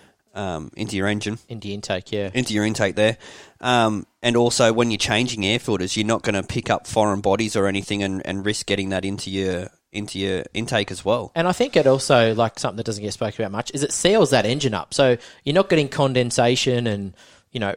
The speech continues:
Speaker 2: rubbish, you know, by the bike sitting in the shed getting you know, sucked into the engine, so to speak, like falling in. You know, you put a bung in your exhaust, air filter wash cover on, your engine's sealed up, and it's protected from the elements.
Speaker 1: That's it, and that's exactly how I leave my bikes in the shed until I'm riding again.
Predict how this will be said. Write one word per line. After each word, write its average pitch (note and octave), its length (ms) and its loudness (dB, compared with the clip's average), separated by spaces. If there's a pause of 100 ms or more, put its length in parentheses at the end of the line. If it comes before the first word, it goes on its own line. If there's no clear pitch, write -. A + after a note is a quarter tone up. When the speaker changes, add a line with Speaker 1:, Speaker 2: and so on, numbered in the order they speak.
Speaker 2:
rubbish, B2+ 640 2 (460)
you A#2+ 100 -6
know, G#2+ 140 -2
by A2+ 160 4
the G#2+ 140 0
bike A2+ 280 0
sitting G#2+ 280 -4
in G2+ 80 -6
the F2 80 -8
shed A2+ 260 0
getting G#2 340 -2 (640)
you - 60 -14
know, E2 120 -10
sucked - 440 -2
into G#2 220 -6
the F#2 140 -4
engine, A#2 280 -4
so G2+ 180 -2
to - 80 -10
speak, - 360 -8
like G2 160 -6
falling G2+ 400 -4
in. A2+ 120 -2
You G2 80 -6
know, F#2+ 100 -6
you G#2+ 120 -2
put G#2 160 -6
a G2 40 -4
bung B2+ 240 2
in A#2 120 -2
your A2 120 -2
exhaust, G#2+ 500 -4 (300)
air C3+ 160 4
filter A#2+ 300 0
wash G#2 260 -2
cover G#2 360 2
on, G#2 220 -2 (180)
your G#2+ 140 -8
engine's A#2+ 340 -2
sealed G#2+ 340 -2
up, G#2+ 200 2
and G#2 100 -4
it's - 140 -12
protected - 480 -6
from G2+ 120 -10
the F2 120 -10
elements. G2 380 -8
Speaker 1:
That's C3+ 200 -8
it, C3 100 -6
and G#2+ 120 -6
that's B2+ 120 -4
exactly A2 340 -2
how A2 140 0
I G#2+ 40 4
leave G#2 200 0
my G#2+ 140 -2
bikes G#2 300 0
in F#2+ 60 -6
the F#2 80 -4
shed G2+ 220 -2
until G2+ 220 -6
I'm F#2 140 -4
riding F#2+ 260 -2
again. G2+ 220 -12